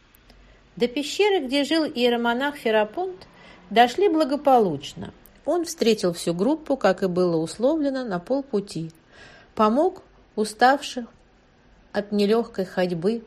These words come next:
по подземному коридору старикам взобраться наверх. Проводил до пещеры, усадил путников на мягкий лапник и угостил холодным отваром из мелисы лимонной. Преподобные при входе в пещеру целовали Святой Крест и Евангелие,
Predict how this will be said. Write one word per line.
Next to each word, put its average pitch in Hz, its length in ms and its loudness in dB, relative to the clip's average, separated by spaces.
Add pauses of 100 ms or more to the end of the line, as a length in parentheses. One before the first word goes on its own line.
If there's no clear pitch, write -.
по - 60 -10
подземному 180 720 -2
коридору 170 480 0
старикам 156 640 -4
взобраться 180 580 -2
наверх. 147 640 -6 (400)
Проводил 262 480 0
до 277 80 0
пещеры, 170 680 -2 (260)
усадил 185 400 -2
путников 180 600 -8
на 175 120 -2
мягкий 170 440 -4
лапник 247 560 -2
и - 20 -4
угостил 165 540 -4
холодным 151 560 -6
отваром 202 640 -2
из 175 160 -6
мелисы 160 460 -4
лимонной. 151 640 -8 (840)
Преподобные 302 680 2
при 269 180 -2
входе 269 360 -2
в - 60 -10
пещеру 285 500 0
целовали 214 580 2
Святой 180 380 -6
Крест 233 420 -4
и 202 60 -2
Евангелие, 160 760 -4